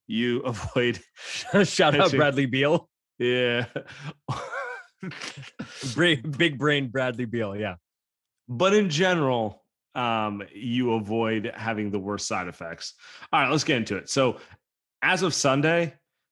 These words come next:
Speaker 1: Steve Kerr has said everyone's gonna play in the first preseason game, but I don't really wanna make this a preview of a preseason game.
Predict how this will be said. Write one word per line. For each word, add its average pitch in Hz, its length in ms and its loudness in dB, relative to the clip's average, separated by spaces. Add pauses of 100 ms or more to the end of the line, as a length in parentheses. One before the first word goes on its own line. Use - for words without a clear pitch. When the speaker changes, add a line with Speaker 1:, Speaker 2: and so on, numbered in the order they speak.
Speaker 1:
Steve 156 380 -2
Kerr 131 280 2
has 113 560 0
said 113 300 0
everyone's 120 540 -2
gonna 147 160 0
play 135 200 -2
in 120 60 0
the 117 60 -2
first - 360 -4
preseason 98 460 -2
game, 95 220 -4
but 107 160 -10
I 143 100 0
don't 180 140 2
really 160 180 2
wanna 135 180 0
make 120 140 -2
this 120 160 -2
a 92 60 -6
preview 104 520 -4
of 95 80 -4
a 90 60 -8
preseason 98 560 -6
game. 107 320 -4